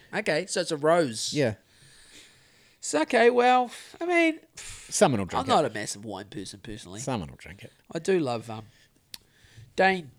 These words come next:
Speaker 1: Dane from Dobson's wine's fucking
Speaker 2: Pretty good, a-, apparently.
Speaker 1: Ah, it's the best wine I've ever had in my life. It's nearly, like, ruined all other wine.
Speaker 2: Dane from Dobson.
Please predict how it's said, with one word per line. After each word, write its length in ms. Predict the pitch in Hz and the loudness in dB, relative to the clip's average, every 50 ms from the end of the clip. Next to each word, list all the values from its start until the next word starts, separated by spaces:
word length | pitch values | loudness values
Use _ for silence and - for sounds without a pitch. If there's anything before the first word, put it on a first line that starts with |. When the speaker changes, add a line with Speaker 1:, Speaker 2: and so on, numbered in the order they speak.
| _ _ - _ _ _ - - _ _ _ _ _ _ _ - - _ _ _ _ | _ _ -20 _ _ _ -20 -20 _ _ _ _ _ _ _ -20 -20 _ _ _ _
Speaker 1:
Dane 220 | 180 190 196 202 | 0 0 0 -2
from 180 | 156 156 135 120 | -4 -10 -6 -2
Dobson's 440 | 127 113 117 110 - 123 120 113 107 | 0 0 0 -2 -6 -12 -16 -18 -18
wine's 320 | 104 98 98 98 95 98 | -14 -14 -14 -14 -14 -16
fucking 320 | - - - - - 101 95 - - - - - - _ _ - - - - - | -18 -16 -18 -18 -18 -18 -20 -20 -20 -20 -20 -20 -20 _ _ -20 -20 -20 -2 0
Speaker 2:
Pretty 160 | 147 127 107 | 0 0 4
good, 180 | - 135 139 | 4 6 6
a-, 220 | 135 123 120 - 139 | 6 4 4 0 -4
apparently. 440 | - - 127 131 143 180 202 208 - - - - - | 2 2 4 4 4 2 2 0 -2 -10 -12 -8 -8
Speaker 1:
Ah, 100 | 151 - - - - - | -8 -8 -10 -16 0 0
it's 240 | - - 190 180 - | 2 2 2 -2 -2
the 60 | 220 | -2
best 220 | 170 214 202 175 151 | -2 0 0 0 2
wine 180 | 156 151 147 | 2 2 2
I've 100 | 139 131 | 2 0
ever 120 | 123 104 113 | -4 -6 -6
had 100 | 120 110 | -8 -6
in 40 | 104 | -8
my 60 | 104 | -10
life. 440 | 104 113 123 113 98 - - - - - - - - | -6 -4 -4 -4 -6 -6 -12 -20 -20 -20 -20 -14 -4
It's 240 | 226 220 185 - - 254 | -2 -2 -2 -2 -4 -6
nearly, 360 | 202 185 208 220 214 208 202 | -4 -2 0 2 4 4 4
like, 400 | 196 185 180 180 160 - - - _ - _ - _ _ _ | 4 6 6 4 4 2 -4 -14 _ -20 _ -20 _ _ _
ruined 400 | 151 143 165 170 165 165 160 147 | 0 4 6 6 6 6 4 0
all 180 | 151 151 156 147 | 0 0 2 2
other 140 | 147 143 135 | 2 2 0
wine. 440 | 123 123 123 120 131 143 185 226 - _ _ - _ - - - _ _ _ _ _ _ _ _ _ _ _ _ _ _ _ _ _ _ - - | -2 -4 -4 -2 -2 -2 -4 -6 -10 _ _ -20 _ -20 -20 -20 _ _ _ _ _ _ _ _ _ _ _ _ _ _ _ _ _ _ -8 -4
Speaker 2:
Dane 240 | 117 107 107 110 104 | -2 0 0 -2 -2
from 140 | - 98 87 | -4 -10 -8
Dobson. 460 | - 101 90 92 - - - 82 | -6 -6 -6 -4 -4 -6 -6 -6